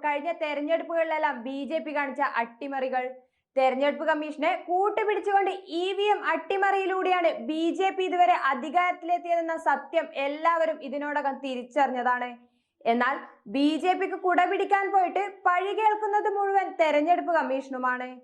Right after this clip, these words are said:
ജനങ്ങളിൽ നിന്നും സുപ്രീം കോടതിയിൽ നിന്നും വരെ ഇത്രയും വിമർശനങ്ങൾ ഏറ്റുവാങ്ങിയൊരു തെരഞ്ഞെടുപ്പ് കമ്മീഷൻ വേറെ ഉണ്ടായി കാണില്ല. തെരഞ്ഞെടുപ്പ് അട്ടിമറികൾക്ക് കൂട്ടുനിന്നതിന് സുപ്രീം കോടതി വരെ താക്കീത് നൽകിയ സാഹചര്യത്തിലേക്കാണ് ഇപ്പോൾ എത്തി നിൽക്കുന്നത്.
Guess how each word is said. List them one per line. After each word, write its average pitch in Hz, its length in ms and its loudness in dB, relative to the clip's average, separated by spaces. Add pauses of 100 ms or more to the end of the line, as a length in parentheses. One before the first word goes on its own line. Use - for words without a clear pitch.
(580)
ജനങ്ങളിൽ 415 600 0
നിന്നും 427 220 -2 (100)
സുപ്രീം 381 500 -2
കോടതിയിൽ 392 420 2
നിന്നും 359 220 -2
വരെ 330 140 2 (160)
ഇത്രയും 370 480 0
വിമർശനങ്ങൾ 320 600 0 (180)
ഏറ്റുവാങ്ങിയൊരു 339 680 0 (220)
തെരഞ്ഞെടുപ്പ് 392 600 0
കമ്മീഷൻ 370 340 -4 (120)
വേറെ 302 240 0 (160)
ഉണ്ടായി 285 440 2
കാണില്ല. 247 340 -2 (640)
തെരഞ്ഞെടുപ്പ് 277 680 2
അട്ടിമറികൾക്ക് 320 640 -2 (140)
കൂട്ടുനിന്നതിന് 415 800 0 (160)
സുപ്രീം 427 500 0
കോടതി 381 400 2
വരെ 339 120 4 (140)
താക്കീത് 311 540 -2
നൽകിയ 311 240 0 (100)
സാഹചര്യത്തിലേക്കാണ് 294 920 -2
ഇപ്പോൾ 269 140 -2 (160)
എത്തി 277 300 -4
നിൽക്കുന്നത്. 247 480 -2